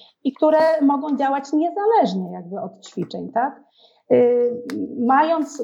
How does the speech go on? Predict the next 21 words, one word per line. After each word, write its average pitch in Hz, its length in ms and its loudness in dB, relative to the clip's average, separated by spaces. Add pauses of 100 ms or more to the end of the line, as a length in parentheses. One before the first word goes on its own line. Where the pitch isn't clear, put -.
(100)
głównie 302 420 0
na 277 200 2
celu 262 340 -2
jaki - 360 -2
cel? - 260 -12 (200)
Przeciwbólowo 247 880 0
działamy 214 400 -6
z 214 120 -16
pacjentem. 220 600 -4
Bardzo 240 280 -2
często 190 420 -6
ci 214 140 -12
pacjenci 214 560 -2
zgłaszają 233 580 0
nam 190 160 -6
dolegliwości 208 760 -4
bólowe, 202 560 -2
będące 233 540 -6
na 247 160 -4
przykład 226 560 -6
wynikiem 240 600 -2